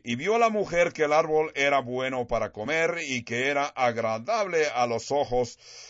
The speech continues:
y el árbol codiciable para alcanzar la sabiduría, tomó del fruto y comió, y dio también a su marido, el cual comió así como ella". Tengo explicarles una es-,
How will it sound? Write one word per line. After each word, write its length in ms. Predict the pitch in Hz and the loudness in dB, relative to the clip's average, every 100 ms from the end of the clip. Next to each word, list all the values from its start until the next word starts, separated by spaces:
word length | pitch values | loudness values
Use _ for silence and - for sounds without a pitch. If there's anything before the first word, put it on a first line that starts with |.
| - | -10
y 160 | 131 131 | -4 -2
el 120 | 139 | 2
árbol 320 | 175 175 165 | 2 2 -2
codiciable 800 | 135 123 120 - 190 196 185 165 | -2 -4 -4 -4 0 0 0 -4
para 300 | - 135 123 | 0 0 2
alcanzar 480 | 117 117 117 139 139 | 0 -4 -4 -2 0
la 120 | 123 | 0
sabiduría, 640 | 117 110 107 160 151 143 - _ _ | -2 -6 -6 -4 -2 -4 -8 _ _
tomó 340 | 123 131 151 | 0 2 2
del 160 | 135 120 | 0 -4
fruto 480 | - 226 - 214 - | -6 -6 -2 -2 -4
y 340 | 170 160 151 123 | -10 -10 -8 -10
comió, 840 | - 127 123 113 139 143 104 85 - - - | -8 -2 -2 -2 -2 -2 -2 -6 -14 -20 -6
y 160 | 123 | -4
dio 160 | 151 170 | -2 -2
también 380 | 151 147 160 147 | -2 0 -2 -2
a 100 | 135 | -4
su 160 | 135 | -6
marido, 520 | 120 156 240 233 226 - | -4 -2 0 -2 -2 -4
el 240 | 135 120 | -6 -6
cual 420 | - 147 147 151 _ _ _ _ | 0 2 2 0 _ _ _ _
comió 640 | 131 123 135 196 202 180 127 | -2 -2 -2 -2 -2 -4 -6
así 280 | 113 147 | -6 -8
como 360 | 127 127 127 151 | -10 -10 -8 -4
ella". 420 | 214 160 110 87 _ _ _ _ - - - _ _ _ _ _ _ _ | -2 0 -2 -4 _ _ _ _ -20 -20 -20 _ _ _ _ _ _ _
Tengo 520 | 214 240 226 226 190 _ | -2 0 0 -4 -6 _
explicarles 1400 | 147 123 117 117 160 160 143 135 - - - - - _ _ _ _ - | -4 -2 -6 0 2 4 2 -2 -6 -16 -20 -20 -20 _ _ _ _ -10
una 260 | 175 180 | -2 0
es-, 180 | 143 | 0